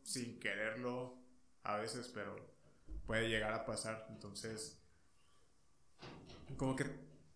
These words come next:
mucha gente, no sé, yo pienso que, o sea, independientemente del, del que no lo usen como para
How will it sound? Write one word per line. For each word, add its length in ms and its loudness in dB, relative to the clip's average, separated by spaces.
mucha 340 2
gente, 680 4
no 100 -2
sé, 400 2
yo 180 2
pienso 540 2
que, 760 4
o 40 -8
sea, 140 -2
independientemente 760 0
del, 340 2
del 500 -4
que 120 -2
no 300 -4
lo 220 2
usen 340 0
como 240 -6
para 440 -2